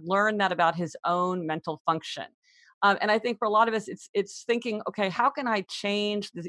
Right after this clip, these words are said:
this experience so that I get the most out of it?" Um, you do not need to be updated every half an hour. <laughs> You know, it's like nothing's happening that you need to know within a half an hour. Or if it is, you will know, <laughs> um, through some other way than checking Twitter. Um,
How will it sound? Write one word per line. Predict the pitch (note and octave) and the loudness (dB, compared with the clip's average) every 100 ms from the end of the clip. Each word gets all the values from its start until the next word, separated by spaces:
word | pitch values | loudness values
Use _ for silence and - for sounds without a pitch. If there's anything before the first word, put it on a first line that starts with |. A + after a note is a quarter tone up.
| - | -10
this | F3 - | -10 -8
experience | E3+ - A#3+ A3+ G#3+ F3 - | -8 -6 -4 -2 -2 -2 -4
so | F#3 | 0
that | E3+ | 2
I | D#3+ | 2
get | F3+ | 0
the | D#3+ | -4
most | D3 D3 - | -4 -4 0
out | D3 D3 | 0 0
of | C#3 | -4
it?" | G#2+ _ _ _ - | -10 _ _ _ -2
Um, | - G3+ - _ | 2 2 -2 _
you | A#3 D4+ | -2 2
do | D#4+ | 4
not | D4 C#4 | 4 4
need | B3+ | 2
to | B3 | 0
be | A#3+ | 0
updated | A3 A#3 A3+ A3+ F#3 | 2 2 0 -2 0
every | - F#3 G3+ | -2 0 2
half | F#3 F#3 | 2 2
an | F#3 | 2
hour. | F3+ F3+ C3+ - | 4 4 2 -6
<laughs> | - | -2
You | G#3 | 4
know, | A3+ A#3 | 6 8
it's | A#3 A#3 | 6 6
like | A3+ | 2
nothing's | E3 A#3+ C#4 C4+ | 6 4 6 4
happening | C#4 G#3+ A3 - G3+ E3 D#3 D#3 _ _ _ | 6 8 8 4 4 4 2 -2 _ _ _
that | G#3 A3+ | 4 6
you | A#3+ | 6
need | B3 | 6
to | A#3+ | 4
know | A3+ | 4
within | A3 A#3 | 4 4
a | A3 | 4
half | A#3 A#3 | 4 4
an | |
hour. | B3+ A3+ | 4 4
Or | G#3+ A3+ | 4 2
if | B3 | 2
it | |
is, | C4+ C4+ F#3+ | 0 0 -2
you | D3 G3+ | 0 4
will | G3+ | 4
know, | F3 E3+ - - | 6 4 4 -2
<laughs> | - | 4
um, | G#3+ G#3 F3 | 6 6 4
through | - G3 | 0 -2
some | G3+ F#3+ | 0 0
other | F3 F3+ E3+ | 2 2 4
way | F3+ E3 | 6 6
than | C#3+ D#3 | 2 -2
checking | D#3 D#3+ D#3+ D#3 | 0 -2 -2 -4
Twitter. | D#3 G#2+ - - - - | -4 -4 -8 -18 -20 0
Um, | - A3 G3+ | 6 8 8